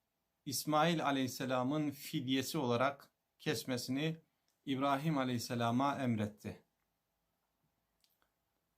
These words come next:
Ve İbrahim aleyhisselam o koçu kurban ederek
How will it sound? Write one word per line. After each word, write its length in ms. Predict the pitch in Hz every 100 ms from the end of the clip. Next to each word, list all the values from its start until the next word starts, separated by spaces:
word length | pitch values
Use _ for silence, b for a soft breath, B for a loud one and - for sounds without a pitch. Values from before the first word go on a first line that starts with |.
| _ _ -
Ve 400 | 175 170 165 - _ _ _ _ - - -
İbrahim 580 | - 135 165 165 165 175
aleyhisselam 720 | 151 143 123 139 135 135 127
o 160 | - 156
koçu 440 | - 143 - 127
kurban 380 | - 139 135 135
ederek 580 | 123 127 139 156 160 -